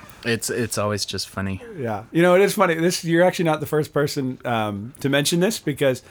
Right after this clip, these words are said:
Speaker 2: you know, so you think from Steve's perspective, you know, he's trying to make the crowd excited that someone's coming on and,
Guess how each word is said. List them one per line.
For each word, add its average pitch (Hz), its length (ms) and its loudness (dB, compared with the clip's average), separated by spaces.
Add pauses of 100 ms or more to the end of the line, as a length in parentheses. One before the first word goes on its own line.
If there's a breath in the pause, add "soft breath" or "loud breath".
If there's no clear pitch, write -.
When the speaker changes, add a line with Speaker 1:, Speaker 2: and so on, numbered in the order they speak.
(220 loud breath)
Speaker 2:
you 196 80 4
know, 127 320 2
so 180 140 2
you 170 120 6
think 156 200 2
from 151 140 -4
Steve's 180 300 0
perspective, 120 640 -2 (380 soft breath)
you 156 80 0
know, 107 160 0
he's 151 400 2
trying 139 360 2
to 135 320 0
make 131 180 0
the 127 60 -10
crowd 127 200 2
excited 139 500 2
that 135 100 -4
someone's 131 260 -4
coming 120 200 -4
on 131 300 0
and, 113 160 -2